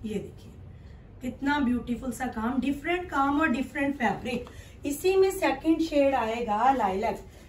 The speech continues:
इसमें भी light and dark को ऑम्ब्रे effects दिए हैं। आप देख लीजिए जी piece को, दुपट्टा देख लीजिए कितना ही beautiful, full width एंड length का। ठीक है जी,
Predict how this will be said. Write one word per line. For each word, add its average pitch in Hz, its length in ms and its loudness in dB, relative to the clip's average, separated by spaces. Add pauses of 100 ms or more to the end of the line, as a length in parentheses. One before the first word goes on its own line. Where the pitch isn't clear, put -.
(100)
इसमें 285 380 0
भी 320 120 4
light 247 340 0
and 277 180 0
dark 240 300 4
को 254 80 2
ऑम्ब्रे 233 380 4
effects 269 340 -2
दिए 247 220 2
हैं। 277 120 6
आप 247 180 6
देख 220 260 0
लीजिए 240 300 0
जी 262 140 -2
piece 233 300 -8
को, 294 200 0 (480)
दुपट्टा 247 540 0
देख 269 240 -2
लीजिए 277 260 -6
कितना 254 360 -6
ही 254 200 -4
beautiful, 254 640 -6
full 254 260 -4
width 240 320 -8
एंड 233 140 -6
length 226 360 -8
का। 311 180 0 (600)
ठीक 240 220 -6
है 294 100 0
जी, 311 220 0